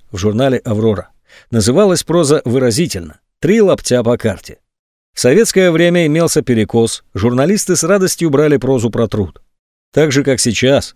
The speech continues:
намного легче издаться, если станешь выдавать сочинения про маргиналов или половых страдальцев.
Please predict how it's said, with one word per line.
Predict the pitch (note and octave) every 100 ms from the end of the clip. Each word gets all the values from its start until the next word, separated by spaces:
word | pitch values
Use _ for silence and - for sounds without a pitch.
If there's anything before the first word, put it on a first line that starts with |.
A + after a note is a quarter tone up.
| _
намного | A2 A2 B2 B2+
легче | A#2+ C3+ - G#2
издаться, | F#2+ A2 C3+ -
если | C#3 B2 A#2+
станешь | A2 - C#3+ C#3 A#2
выдавать | G#2+ G#2+ B2 C3
сочинения | A#2+ - A2 C3+ C3+ A#2+
про | A2+
маргиналов | A2 A2 G2+ G#2 B2+ C3+ - -
или | A3 F#3
половых | E3 D3+ C#3+ C#3 -
страдальцев. | - B2 G#2+ A2 F#2 - - _